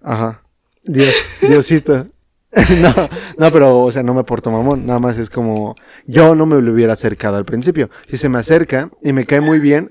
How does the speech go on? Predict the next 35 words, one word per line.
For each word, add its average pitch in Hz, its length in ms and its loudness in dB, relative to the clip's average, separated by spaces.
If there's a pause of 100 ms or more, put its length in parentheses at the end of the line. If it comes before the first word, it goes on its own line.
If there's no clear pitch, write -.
(120)
qué 131 80 -2
chingón, 127 420 -2
¿no? 123 160 -2
O 135 60 -4
sea, 107 160 -4
es 107 160 -4
una 123 120 -4
persona 110 380 -8
que 104 160 -8
me 104 140 -10
cayó 104 280 -4
bien 120 280 0 (400)
y 113 120 -8
todo, 110 520 -2
todo 117 120 -2
muy 113 200 -2
verga. 107 420 -2 (500)
Pero, 98 840 -4 (760)
si 107 260 -6
no, 120 260 -2 (280)
pues 110 200 -2
no, 107 400 -4 (360)
no 127 200 -4
nos 127 180 -4
hubiéramos 120 300 -2
hablado 113 220 0
jamás 117 280 -4
si 113 140 -4
esa 107 180 -2
persona 104 280 -6
no 101 40 -8
se 110 80 -12
me 101 140 -6
hubiera 202 220 -4
acercado. - 440 -12